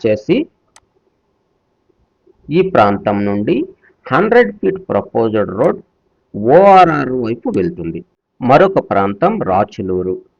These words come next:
ఈ రాచులూరు ప్రాంతాన్ని చేరుకోవడానికి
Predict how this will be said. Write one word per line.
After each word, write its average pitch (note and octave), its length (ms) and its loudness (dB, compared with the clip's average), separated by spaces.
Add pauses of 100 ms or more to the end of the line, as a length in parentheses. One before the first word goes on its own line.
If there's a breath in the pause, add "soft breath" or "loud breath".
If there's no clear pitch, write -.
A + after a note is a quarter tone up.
(120)
ఈ A2+ 160 -2
రాచులూరు E3 640 0
ప్రాంతాన్ని F#2+ 680 -2
చేరుకోవడానికి F#2 1040 -2